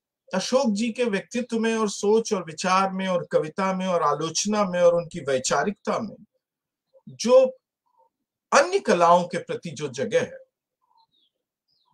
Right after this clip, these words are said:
वो जगह बहुत ही औपचारिक नहीं है, बल्कि बहुत अनौपचारिक, आत्मीय और गहरी है। अशोक जी को कलाओं की कोई ऊपरी सतह,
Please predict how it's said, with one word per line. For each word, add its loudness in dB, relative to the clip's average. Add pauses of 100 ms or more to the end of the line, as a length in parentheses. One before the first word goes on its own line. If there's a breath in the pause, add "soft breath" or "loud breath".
(880)
वो 0
जगह 2
बहुत -4
ही -12 (720)
औपचारिक 0 (340)
नहीं 0
है, -8
बल्कि -10
बहुत -6
अनौपचारिक, -2
आत्मीय -4
और 0
गहरी -6
है। -14 (1080)
अशोक 0
जी -4
को 0
कलाओं 2
की -12
कोई -4
ऊपरी -4
सतह, -2